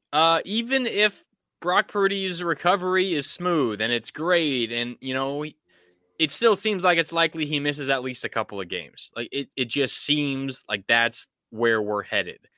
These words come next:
That would be a good thing, considering, as we just talked about a little bit ago, he doesn't know if he's gonna play at all this season. So missing two, three games,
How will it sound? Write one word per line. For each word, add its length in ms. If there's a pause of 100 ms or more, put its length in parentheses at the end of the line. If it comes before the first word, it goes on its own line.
(160)
That 120
would 100
be 100
a 60
good 220
thing, 300
considering, 540
as 140
we 100
just 220
talked 240
about 220
a 40
little 220
bit 160
ago, 400 (220)
he 140
doesn't 200
know 100
if 80
he's 80
gonna 140
play 220
at 100
all 180
this 220
season. 420
So 380
missing 480
two, 320
three 280
games, 460